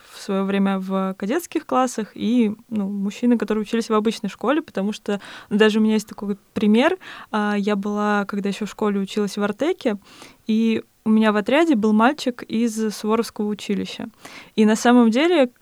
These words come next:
коммуникация была, ну, с обычными мальчиками, которые просто приехали из других городов России, из обычных школ,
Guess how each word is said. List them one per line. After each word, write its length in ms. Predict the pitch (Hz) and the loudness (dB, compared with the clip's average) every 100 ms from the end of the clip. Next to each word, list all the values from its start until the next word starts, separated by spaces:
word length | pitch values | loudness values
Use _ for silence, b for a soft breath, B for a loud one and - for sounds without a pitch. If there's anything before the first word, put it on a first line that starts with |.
| - | -8
коммуникация 880 | - 220 226 226 277 320 - 277 240 | 2 6 6 4 4 4 4 2 2
была, 480 | 202 202 220 254 - | 2 0 4 4 6
ну, 180 | 240 208 | 4 4
с 100 | - | 0
обычными 420 | 196 196 202 190 | -4 -4 -2 0
мальчиками, 440 | 196 196 - 185 | 2 0 -2 -4
которые 240 | 190 190 202 | -2 -2 0
просто 300 | 208 196 196 | 0 -2 -4
приехали 840 | 202 196 185 196 190 190 196 - - | 0 0 0 -4 -4 -4 -4 -6 -10
из 120 | 196 | -8
других 280 | 202 202 190 | -4 -4 -2
городов 400 | 202 196 190 196 | -2 -4 -4 -6
России, 320 | 196 - 208 | -6 -4 -4
из 80 | 196 | -2
обычных 380 | 185 196 214 196 | -2 -2 -4 -4
школ, 340 | - 320 | 0 2